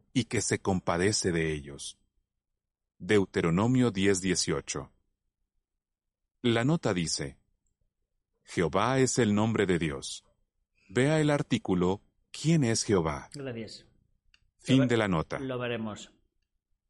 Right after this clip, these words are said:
Speaker 1: Él promete resolver los problemas que sufren los refugiados.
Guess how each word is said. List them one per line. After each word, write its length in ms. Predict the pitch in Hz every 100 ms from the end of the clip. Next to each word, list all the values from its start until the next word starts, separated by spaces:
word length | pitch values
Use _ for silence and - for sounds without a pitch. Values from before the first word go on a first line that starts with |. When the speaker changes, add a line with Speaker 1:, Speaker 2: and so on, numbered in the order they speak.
| _ _ _ _
Speaker 1:
Él 140 | 151 180
promete 520 | 190 139 120 120 107
resolver 520 | 95 90 95 87 104
los 180 | 110 98
problemas 640 | - 85 90 110 123 120
que 160 | - 95
sufren 460 | - 127 - 123 117
los 200 | 107 110
refugiados. 840 | 107 113 - 90 80 69 - -